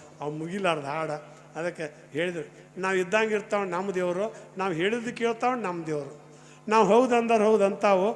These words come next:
ನಾವು ಅಲ್ಲ ಅಂದರ್ ಅಲ್ಲ ಅಂತಾವು. ನಕ್ಕರ ನಮ್ಮ ಕೂಡ ನಗ್ತಾವು, ಅತ್ತರ ನಮ್ಮ ಕೂಡ ಅಳ್ತಾವು. ನಾವು ಇದ್ದಂಗೆ ಇರ್ತಾವ ನಮ್ಮ ದೇವರು.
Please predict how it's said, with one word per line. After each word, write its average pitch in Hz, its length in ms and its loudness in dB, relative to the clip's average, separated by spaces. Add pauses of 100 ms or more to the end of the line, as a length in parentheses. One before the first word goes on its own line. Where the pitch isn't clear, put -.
(320)
ನಾವು 202 160 4
ಅಲ್ಲ 233 260 4
ಅಂದರ್ 254 260 0
ಅಲ್ಲ 233 220 2
ಅಂತಾವು. 185 380 -4 (340)
ನಕ್ಕರ 208 460 -2
ನಮ್ಮ 240 220 0
ಕೂಡ 226 140 -2
ನಗ್ತಾವು, 202 840 -4
ಅತ್ತರ - 300 -4
ನಮ್ಮ 240 300 -2
ಕೂಡ 262 120 -4
ಅಳ್ತಾವು. 196 480 2 (300)
ನಾವು 165 160 -4
ಇದ್ದಂಗೆ 208 380 -2
ಇರ್ತಾವ 226 300 -2
ನಮ್ಮ 170 320 -6
ದೇವರು. 147 460 -8